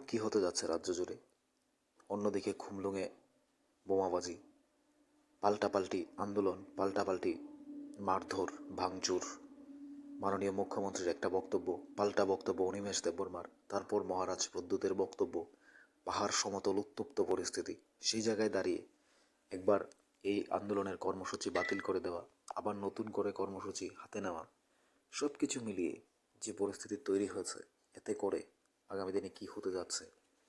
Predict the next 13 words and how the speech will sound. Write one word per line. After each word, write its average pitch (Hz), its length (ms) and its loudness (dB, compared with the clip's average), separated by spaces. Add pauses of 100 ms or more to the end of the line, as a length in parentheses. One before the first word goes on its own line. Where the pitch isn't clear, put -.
(460)
সেটা 104 220 -2
কি 90 200 -4 (260)
রাজ্যের 92 280 -2
জন্য 95 360 -4 (400)
মঙ্গলের 98 440 2 (320)
নাকি 95 260 -4
অমঙ্গলের 98 500 -2
ছায়া, 90 400 -2 (440)
সেটা - 220 -4
সময় 95 320 -6
বলে 90 200 -2
দেবে। 85 200 -4 (220)
কিন্তু 92 300 -6